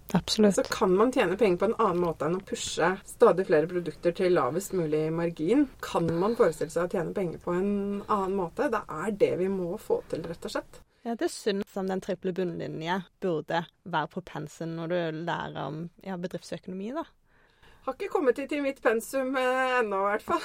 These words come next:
Speaker 1: Nei. Ha. Det skulle jeg
Speaker 2: Det er
Speaker 1: nesten
Speaker 2: mulig det
Speaker 1: tro.
Speaker 2: er noe med bedriftsetikk og moral og samfunnsansvar.
Speaker 1: Mm.
Speaker 2: Men ikke noe om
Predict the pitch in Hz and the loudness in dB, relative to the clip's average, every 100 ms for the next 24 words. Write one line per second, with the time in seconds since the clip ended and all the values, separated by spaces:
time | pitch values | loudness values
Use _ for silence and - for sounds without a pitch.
0 | - - - 277 311 349 392 - - - | -6 -4 6 8 8 6 0 -12 -2 2
1 | 285 - - - 262 - 392 359 440 214 | 2 0 -6 2 4 6 8 10 8 8
2 | 208 254 233 381 226 233 226 185 180 185 | 6 6 6 6 4 4 2 2 0 0
3 | 190 190 190 190 190 180 180 - - 160 | 0 0 0 0 -2 -4 -4 -6 -8 -8
4 | - 226 - - 196 190 185 160 165 175 | -6 -12 -10 -6 -4 -2 -2 -2 0 -2
5 | 180 180 180 190 294 233 220 - 170 - | 0 -2 -4 -6 4 8 8 4 -4 -10
6 | 185 - _ - _ 202 202 220 233 226 | -12 -12 _ -20 _ -10 -6 -4 -4 -6
7 | _ _ - - 349 294 156 156 | _ _ -20 -4 0 2 0 -2